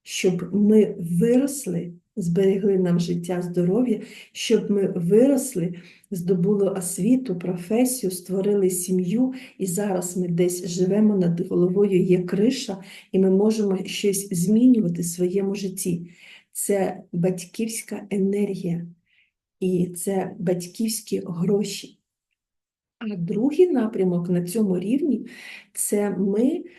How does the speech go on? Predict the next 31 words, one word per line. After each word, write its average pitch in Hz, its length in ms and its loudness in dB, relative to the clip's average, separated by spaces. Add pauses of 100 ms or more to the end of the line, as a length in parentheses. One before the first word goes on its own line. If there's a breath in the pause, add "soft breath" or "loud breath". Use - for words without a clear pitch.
(220 loud breath)
е, 185 300 -4
вирівнюва-, 220 880 2
м, 202 60 -4
м, 190 640 0
ладуємо, 208 800 2
вирівнюємо 202 760 0
свої 202 640 -2 (320 loud breath)
стосунки 220 720 0
з 170 80 -8
грошима. 175 760 -4 (260 loud breath)
Можете 202 340 -2
пригадати 185 800 -4 (240 loud breath)
свій 185 420 -2
перший 185 460 0
досвід, 185 600 0 (200 loud breath)
коли 196 260 2
ви, 185 160 4
е, 180 600 -4
отримали 190 600 2
гроші, 180 480 -2
ви 185 140 2
їх 202 160 4
знайшли, 190 580 0
вам 180 200 2
їх 190 200 -2
подарували, 185 760 -2
у 180 40 -6
вас 180 180 -2
були 190 300 -2
кишенькові 196 640 -4
гроші. 180 520 -6